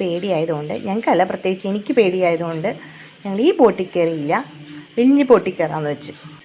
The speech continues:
അങ്ങനെ ഞങ്ങൾക്കുള്ള ബോട്ട് എത്തിയിരിക്കുകയാണ് ഗൈസ്. എല്ലാവരും കയറിയിരുന്നു. നല്ല അടിപൊളി പാട്ടൊക്കെ ഉണ്ട് ഈ ബോട്ടിൻ്റെ അകത്ത്. ആ, ഇങ്ങനെ പോകുമ്പോൾ ആനകളെ കാണാമെന്നൊക്കെ പറഞ്ഞു. ആനകളെയൊന്നും ഞങ്ങൾ കണ്ടില്ല. ചുറ്റും അങ്ങനെ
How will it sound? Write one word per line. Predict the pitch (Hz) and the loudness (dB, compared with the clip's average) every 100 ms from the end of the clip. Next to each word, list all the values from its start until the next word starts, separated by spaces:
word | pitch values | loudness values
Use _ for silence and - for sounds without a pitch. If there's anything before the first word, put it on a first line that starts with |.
| - | -10
അങ്ങനെ | 190 190 196 202 | -4 -2 -2 -2
ഞങ്ങൾക്കുള്ള | 202 190 196 196 196 190 - - | -4 -4 -2 2 2 2 0 -4
ബോട്ട് | 190 190 208 | -2 -2 -4
എത്തിയിരിക്കുകയാണ് | 180 185 180 202 190 185 | -4 -4 -4 -4 -2 -2
ഗൈസ്. | 185 180 - - 180 | -4 -6 -10 -14 -8
എല്ലാവരും | 185 185 180 190 185 | 2 4 4 2 2
കയറിയിരുന്നു. | 185 180 180 185 208 226 - - - - - - 202 | 4 2 0 -2 -4 -6 -14 -20 -20 -20 -20 -10 -4
നല്ല | 196 196 | 0 2
അടിപൊളി | 190 190 202 202 | 2 0 -2 0
പാട്ടൊക്കെ | 196 185 190 190 214 208 | 2 2 0 0 0 0
ഉണ്ട് | 196 202 226 - - - - | 2 4 4 2 -16 -14 -8
ഈ | 208 190 - 185 | -6 -8 -8 -4
ബോട്ടിൻ്റെ | 196 196 196 190 | -2 0 2 2
അകത്ത്. | 185 233 - - - - - - - - | 2 -2 -4 -16 -20 -20 -20 -20 -20 -4
ആ, | 208 208 | -2 0
ഇങ്ങനെ | 208 208 208 | 2 0 4
പോകുമ്പോൾ | 220 214 214 220 208 | 6 6 6 6 6
ആനകളെ | 208 220 240 233 | 6 6 6 6
കാണാമെന്നൊക്കെ | 226 214 233 269 254 254 | 6 8 8 8 6 6
പറഞ്ഞു. | 226 220 240 220 | 4 4 0 0
ആനകളെയൊന്നും | 202 214 214 233 233 233 | 0 0 2 2 2 2
ഞങ്ങൾ | 220 226 226 226 | 2 0 0 0
കണ്ടില്ല. | 202 214 262 220 208 262 - - - - - | 2 2 0 2 2 2 0 -8 -18 -16 -10
ചുറ്റും | 220 - - 240 240 - - - - - - - 226 | -10 -8 -4 -2 -2 -8 -20 -20 -20 -20 -20 -10 -4
അങ്ങനെ | 226 226 | 0 0